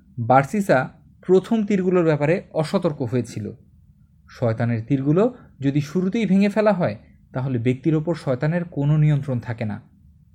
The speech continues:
কিন্তু যদি শুরুতে ভাঙা না হয়, তাহলে আস্তে আস্তে শয়তানের প্রভাব বাড়তে থাকে। আর বার্সিসার ক্ষেত্রে ঠিক এই ব্যাপারটাই হলো। তো শয়তান কুমন্ত্রণা দিয়ে যেতে লাগলো,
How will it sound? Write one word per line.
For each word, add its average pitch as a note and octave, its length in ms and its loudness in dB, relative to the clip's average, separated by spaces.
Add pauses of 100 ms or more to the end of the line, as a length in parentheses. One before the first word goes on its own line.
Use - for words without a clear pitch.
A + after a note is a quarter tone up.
(180)
কিন্তু D#3+ 420 -4 (280)
যদি C3+ 240 0
শুরুতে E3 460 -2
ভাঙা C#3 280 -2
না A#2 240 0
হয়, C#3 260 -4 (640)
তাহলে B2 340 -4
আস্তে A#2+ 360 -8
আস্তে A2 260 -8
শয়তানের B2 500 -6
প্রভাব B2 280 0
বাড়তে A2 260 -6
থাকে। - 340 -14 (680)
আর G3+ 100 2
বার্সিসার D#3 480 4
ক্ষেত্রে A#3+ 340 2 (260)
ঠিক B3+ 340 0
এই D#3 140 2
ব্যাপারটাই D#3 440 2
হলো। G#2+ 320 -2 (640)
তো E3+ 440 2
শয়তান D#3+ 400 2
কুমন্ত্রণা D3+ 560 0
দিয়ে E3+ 140 2
যেতে E3+ 200 -2
লাগলো, D#3+ 340 0